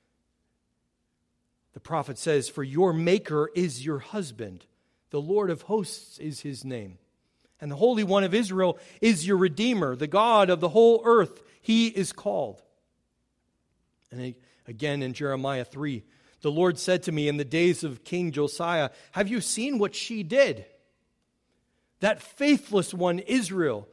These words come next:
how she went up on every high hill and under every green tree and there played the whore.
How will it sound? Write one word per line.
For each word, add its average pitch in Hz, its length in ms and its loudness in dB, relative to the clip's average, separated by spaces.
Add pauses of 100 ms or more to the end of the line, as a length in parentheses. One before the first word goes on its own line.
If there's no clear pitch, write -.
(140)
how 220 160 0
she 214 180 -4
went 247 200 0
up 220 200 0
on 190 160 -2
every 233 420 0
high 220 300 0
hill 190 340 2 (160)
and 202 160 2
under 208 220 4
every 233 340 4
green 220 380 -2
tree 226 360 -4
and 185 160 -2
there 233 160 6
played 226 460 -4
the 196 80 -2
whore. 208 480 -4